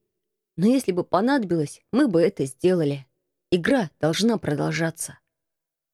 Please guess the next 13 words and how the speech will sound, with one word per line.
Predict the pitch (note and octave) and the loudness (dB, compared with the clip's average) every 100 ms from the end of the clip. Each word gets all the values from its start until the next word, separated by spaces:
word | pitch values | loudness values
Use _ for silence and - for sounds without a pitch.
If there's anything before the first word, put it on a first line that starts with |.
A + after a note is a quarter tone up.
| _ _ _ _ _ _ | _ _ _ _ _ _
Крыса | A#3+ E4 F4+ - | 2 4 4 2
ухватился | C4 - F3+ A3 - C#4+ B3 G3+ | 0 2 0 0 2 2 2 0
за | F3+ F#3 | 0 -2
свою | - F3+ G#3 | 0 2 2
костлявую | - E3 - E3+ G3 E3+ E3+ | 0 -4 -2 0 2 2 0
грудь, | D#3+ F#3+ C#4 C4 - - _ _ | 2 2 2 2 -2 -14 _ _
точно | F#3 A3+ - F#3 | 0 0 0 0
у | F#3 | 2
него | F3+ E3+ | 2 2
дух | D#3+ C#3 F#3 - | 0 2 0 0
перехватило. | - C#3+ C#3+ C3 C3 - C#3+ D3+ D3 D3 _ _ _ _ _ _ _ _ _ - | -2 -2 -2 -4 -4 -4 -4 -2 -4 -12 _ _ _ _ _ _ _ _ _ -6
«Без | G3+ D#4 - - - | 2 2 0 -8 -4
тебя?» | C#4 C4+ E4+ | -2 2 4